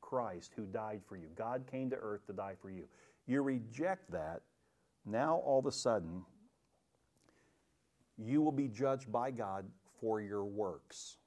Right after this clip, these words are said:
And the scripture says, "None are righteous, no, not one." No man has ever been able to live according to the law of God on his own. So that's what you're basically doing, is you're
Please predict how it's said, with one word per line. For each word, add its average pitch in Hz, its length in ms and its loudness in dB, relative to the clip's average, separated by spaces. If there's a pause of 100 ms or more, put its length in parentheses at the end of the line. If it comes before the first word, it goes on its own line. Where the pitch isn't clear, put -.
(1600)
And 110 160 -2
the 101 60 -4
scripture 131 460 2
says, 101 520 -2 (180)
"None 127 480 -2 (120)
are 113 180 0
righteous, 101 520 -2
no, 101 180 -4
not 92 240 -6
one." 87 180 -8 (380)
No 127 320 4
man 127 320 0
has 110 200 -6 (120)
ever 139 260 0
been 135 160 0
able 101 280 -2
to - 160 -6
live 101 640 0 (360)
according 101 460 0
to 104 120 -2
the 92 60 -2
law 87 320 -2
of 82 100 -14
God 65 320 -12 (920)
on 101 140 -2
his 92 140 -6
own. 78 240 -12 (1120)
So 110 220 0
that's 120 220 4
what 143 140 2
you're 143 100 2
basically 123 540 2
doing, 82 360 -2
is 82 120 -10
you're 110 280 0